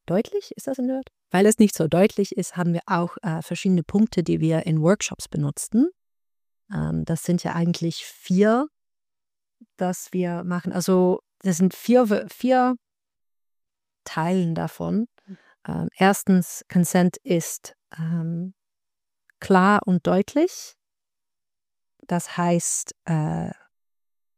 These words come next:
Speaker 1: genau diesen Punkt, Ja ist Ja und Nein ist Nein. Aber dann so muss man bestimmte Sachen auch sagen, zum Beispiel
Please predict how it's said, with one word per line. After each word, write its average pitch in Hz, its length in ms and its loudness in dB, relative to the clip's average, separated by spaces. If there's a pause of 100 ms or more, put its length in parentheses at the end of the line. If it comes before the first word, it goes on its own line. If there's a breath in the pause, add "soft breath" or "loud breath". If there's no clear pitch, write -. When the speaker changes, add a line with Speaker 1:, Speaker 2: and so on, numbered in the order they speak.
(680)
Speaker 1:
genau 175 240 4
diesen 175 280 2
Punkt, - 440 0
Ja 160 240 2
ist - 280 -4
Ja 156 200 2
und 160 260 -4
Nein 156 220 0
ist 151 180 -2
Nein. 160 340 4 (360 loud breath)
Aber 165 240 -2
dann 170 420 0
so 165 460 0 (540)
muss 185 320 2
man 160 300 2
bestimmte 170 880 -2
Sachen 156 360 -2
auch 185 220 0
sagen, 170 340 0
zum - 140 -10
Beispiel 165 540 -2